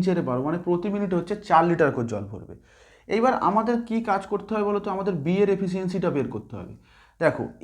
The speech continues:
এ আর বি মিলে প্রতি মিনিটে পাঁচ লিটার করে জল ভরে, এর থেকে আমরা যদি এ এর এফিসিয়েন্সিটা বিয়োগ দিয়ে দিই তাহলে আমরা কি পাবো? বি এর এফিসিয়েন্সি পেয়ে যাবো। তো এটাই আমরা করবো। দেখো এ আর বির এফিসিয়েন্সি কত? এ আর বি এর এফিসিয়েন্সি হচ্ছে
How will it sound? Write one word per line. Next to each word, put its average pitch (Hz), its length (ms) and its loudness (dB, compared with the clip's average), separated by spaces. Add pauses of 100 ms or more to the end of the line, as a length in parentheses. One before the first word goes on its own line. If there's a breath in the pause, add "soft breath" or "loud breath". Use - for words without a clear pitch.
(140)
এ - 20 -2 (220)
আর 254 80 6 (100)
বি 220 100 0 (120)
মিলে 190 240 2 (180)
প্রতি 185 340 0
মিনিটে 175 380 2 (1200)
পাঁচ 156 260 4
লিটার 196 280 4
করে 175 180 2
জল 120 220 4
ভরে, - 180 -8 (440 soft breath)
এর 185 160 -4
থেকে 226 240 0
আমরা 220 200 2
যদি 226 120 2 (160)
এ - 80 6
এর 202 120 4
এফিসিয়েন্সিটা 214 580 0
বিয়োগ 214 240 2
দিয়ে 147 120 0
দিই 165 120 -4
তাহলে 208 240 2
আমরা 208 200 -2
কি 208 60 -6 (100)
পাবো? 110 200 0 (640 soft breath)
বি 165 140 -4
এর 226 100 8
এফিসিয়েন্সি 226 420 0 (100)
পেয়ে 208 180 -2
যাবো। 202 140 -6 (300 soft breath)
তো - 60 -14 (140)
এটাই 226 260 4
আমরা 156 240 2
করবো। 110 260 -2
দেখো 139 200 -6 (380)
এ - 20 2 (140)
আর 214 80 2 (100)
বির 226 240 4 (200)
এফিসিয়েন্সি 208 520 -2
কত? 208 120 -2 (160)
এ - 20 0 (100)
আর 185 120 -2
বি 185 120 -2
এর 190 100 2
এফিসিয়েন্সি 185 380 -2
হচ্ছে 185 160 -4